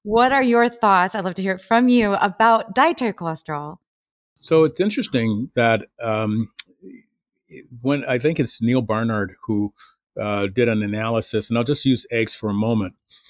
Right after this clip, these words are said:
Speaker 2: um, because there's a lot of industry efforts to try to maintain product and product sales. And if you were to separate all relationships with industry, which isn't easy, from the medical literature,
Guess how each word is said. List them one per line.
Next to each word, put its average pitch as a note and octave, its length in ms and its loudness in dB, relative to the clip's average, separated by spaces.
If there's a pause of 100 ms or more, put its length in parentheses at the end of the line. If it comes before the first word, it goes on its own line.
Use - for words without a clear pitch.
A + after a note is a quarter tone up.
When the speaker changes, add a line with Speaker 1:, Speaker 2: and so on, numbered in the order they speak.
(240)
Speaker 2:
um, G#2+ 680 -4
because C3+ 720 -4
there's B2 220 0
a C3 40 0
lot C#3 220 -2
of F3 140 -4 (100)
industry A#2+ 840 0 (280)
efforts - 640 -4 (440)
to B2+ 320 2
try D3+ 280 -2
to D3+ 60 2
maintain B2 800 0
product A#2 400 -2
and G#2 120 -4
product A2 300 -4
sales. G2 500 -6 (480)
And A#2+ 280 -2
if - 180 -4
you D3+ 80 4
were D3+ 120 4
to C#3 80 2
separate E3 680 0 (100)
all D3+ 220 0
relationships C#3+ 640 -2
with A2 140 -2
industry, G#2 420 -2
which A#2+ 160 -6
isn't F#3+ 260 -2
easy, A2+ 460 -4 (280)
from D3 360 0
the C3+ 100 0
medical B2+ 380 0
literature, G#2+ 640 -2